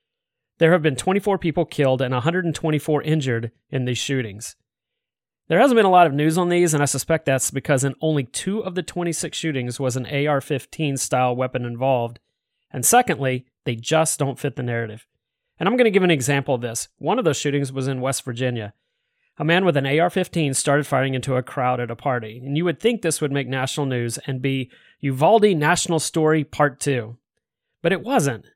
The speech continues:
and I'm sure you're asking why, as I was. Well, let me read this A B C News story, and perhaps you'll have a better understanding. Dennis Butler, thirty-seven, was killed Wednesday night after he pulled out the rifle and began shooting at dozens of people attending the birthday graduation party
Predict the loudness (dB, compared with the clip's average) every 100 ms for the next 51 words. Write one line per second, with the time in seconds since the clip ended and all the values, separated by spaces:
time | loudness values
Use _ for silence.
0 | _ -8 -6 -2 0 0 0 -2 -4 -6
1 | -2 0 0 -4 -4 -2 0 0 -2 -4
2 | -10 -14 _ -2 0 2 2 2 0 0
3 | -2 -2 -2 -4 -2 -4 -4 -4 -6 -6
4 | -8 -8 -4 -4 -4 -6 -12 _ _ _
5 | -2 -2 0 0 -2 -2 -6 -6 -8 -8
6 | -14 -20 _ _ _ _ _ _ _ _
7 | 4 4 4 2 2 0 2 2 2 2
8 | 0 0 -4 -2 -2 0 -2 -2 -2 -2
9 | -4 -6 -6 -6 -6 -4 0 4 4 4
10 | 2 0 0 -6 -6 -4 -2 0 0 -2
11 | -2 -2 -4 -4 -2 -2 -2 -4 -6 -6
12 | -4 -4 -4 -4 -4 -2 -4 -2 -4 -4
13 | -4 -2 -4 -4 -6 -6 -4 -6